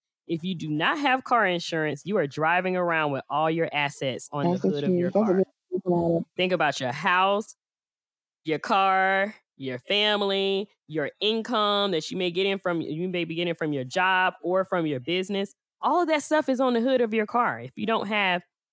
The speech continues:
Speaker 1: that liability insurance. So you wanna make sure that you're not, you're ju-, you're not just getting
Speaker 2: Right.
Speaker 1: the bare minimum. You need to get what's really gonna cover you. You gotta be willing
Speaker 2: Even
Speaker 1: to
Speaker 2: a good,
Speaker 1: invest
Speaker 2: having
Speaker 1: in
Speaker 2: that little
Speaker 1: yourself.
Speaker 2: good faith add-on too.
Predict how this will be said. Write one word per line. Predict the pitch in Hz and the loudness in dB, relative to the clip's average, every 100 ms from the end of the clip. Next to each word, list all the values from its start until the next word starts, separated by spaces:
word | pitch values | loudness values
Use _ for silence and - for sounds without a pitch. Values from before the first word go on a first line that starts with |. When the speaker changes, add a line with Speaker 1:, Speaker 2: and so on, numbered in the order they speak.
| _ _ _ _ _ | _ _ _ _ _
Speaker 1:
that | 170 185 127 | -2 0 0
liability | 156 180 190 156 175 214 180 165 | 2 2 2 2 0 0 -2 0
insurance. | 175 196 196 170 135 117 - _ _ _ _ _ _ | 0 0 -2 -4 -4 -6 -10 _ _ _ _ _ _
So | - 208 190 190 | -4 0 4 4
you | 170 190 | 2 0
wanna | 247 240 | 0 0
make | 196 214 - | 0 -2 -4
sure | - 233 | -4 0
that | 190 165 | 0 0
you're | 196 | -2
not, | 185 170 160 | -2 -4 -4
you're | 226 | -2
ju-, | 190 151 | -2 -4
you're | 214 277 | -4 -2
not | 233 180 | -2 -2
just | 190 | 2
getting | 185 170 | 2 4
Speaker 2:
Right. | 170 | 0
Speaker 1:
the | 139 | -2
bare | 131 156 143 | -2 0 0
minimum. | 139 151 135 73 71 - | 0 -2 -2 -8 -12 -6
You | |
need | 196 214 | -4 -2
to | 156 | -4
get | 139 175 - | -2 -2 0
what's | 156 135 | -4 -4
really | 131 170 156 | -4 -2 0
gonna | 147 139 | -2 -4
cover | - 165 139 | -2 -2 -2
you. | 123 98 82 - _ - | -6 -8 -10 -14 _ -8
You | 147 | -2
gotta | 170 202 | 0 0
be | 208 | 0
willing | 202 | 0
Speaker 2:
Even | 277 381 | 2 2
Speaker 1:
to | |
Speaker 2:
a | 262 | 2
good, | 233 247 | 2 2
Speaker 1:
invest | - 226 | 2 2
Speaker 2:
having | 220 | 2
Speaker 1:
in | 226 | 2
Speaker 2:
that | 196 | 2
little | 208 196 | 2 2
Speaker 1:
yourself. | 190 208 | 2 2
Speaker 2:
good | 214 | 2
faith | 202 202 | 2 2
add-on | - 180 190 165 156 180 | 4 4 4 2 2 0
too. | 190 180 151 156 | 2 2 2 0